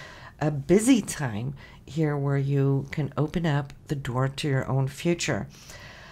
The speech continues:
So I'm feeling that whatever the deal has been for you, it's gonna come together physically, mentally, spiritually, emotionally, all in one. And from this, I see how you're embracing it all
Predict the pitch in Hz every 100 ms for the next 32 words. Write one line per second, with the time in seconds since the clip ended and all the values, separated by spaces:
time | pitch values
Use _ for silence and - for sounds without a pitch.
0 | - - 208 220 302 294 262 247 233 214
1 | 202 202 180 180 185 160 147 165 175 165
2 | 160 - 185 196 - 165 156 151 - -
3 | - - 151 139 160 156 - 135 - 143
4 | 147 139 135 139 - - - - - 233
5 | 214 220 208 214 202 170 180 - 175 175
6 | - - 160 160 151 160 151 143 160 -
7 | 147 147 139 - - - 151 175 185 -
8 | 165 165 160 170 151 143 - - - -
9 | 156 156 - - 208 285 294 196 - -
10 | - - 151 - 160 156 156 156 147 151
11 | 143 135 151 175 - 151 139 135 131 139